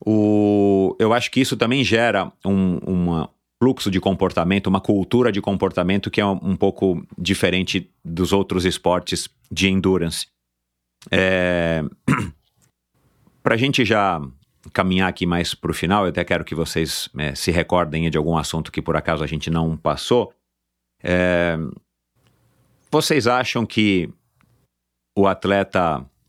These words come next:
amador, agora vamos falar de amador, né? E eu abordei esse assunto na conversa com a doutora, é, Luciana e, e a Carolina Genaro. É,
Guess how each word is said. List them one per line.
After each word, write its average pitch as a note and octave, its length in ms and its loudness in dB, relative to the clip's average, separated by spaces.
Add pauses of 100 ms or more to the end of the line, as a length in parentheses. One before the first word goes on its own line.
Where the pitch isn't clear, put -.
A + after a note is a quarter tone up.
(720)
amador, G2 520 2
agora F#2 220 0
vamos F#2+ 180 -2
falar F2+ 200 0
de F2+ 160 0
amador, F#2+ 540 0
né? F#2 140 0
E F#2 40 2
eu G#2+ 120 4
abordei G#2 420 0
esse G2+ 240 -2
assunto G#2+ 600 0 (460)
na F2+ 140 2
conversa F2+ 600 0
com E2 240 -4
a D#2+ 80 0
doutora, D2+ 880 -2 (280)
é, C#2+ 160 -6
Luciana E2 540 -2
e, D2 300 -2
e D2+ 100 -4
a D2 120 -4
Carolina D2+ 720 -4
Genaro. E2+ 580 -2 (680)
É, D2 380 -2